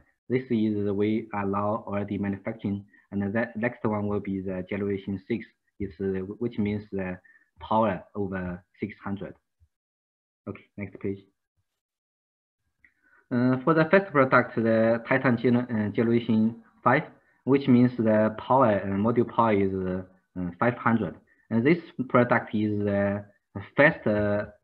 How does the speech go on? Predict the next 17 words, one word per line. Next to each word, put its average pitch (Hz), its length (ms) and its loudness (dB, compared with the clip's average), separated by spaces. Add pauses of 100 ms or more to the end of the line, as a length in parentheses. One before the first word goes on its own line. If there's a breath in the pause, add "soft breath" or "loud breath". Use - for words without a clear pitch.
(140)
uh, 95 280 -4 (200)
module, 117 400 4 (420)
uh, 95 140 -4
product 107 460 0
in 107 120 2
the 104 60 0
market 107 420 0
which, 117 300 -2
uh, 101 140 -6 (180)
power 110 380 0 (220)
over 98 280 -2
five 120 160 0
hundred, 123 460 -2 (280 soft breath)
and 98 160 -2
which, 127 240 2 (420)
uh, - 20 -4
Ryzen 110 880 2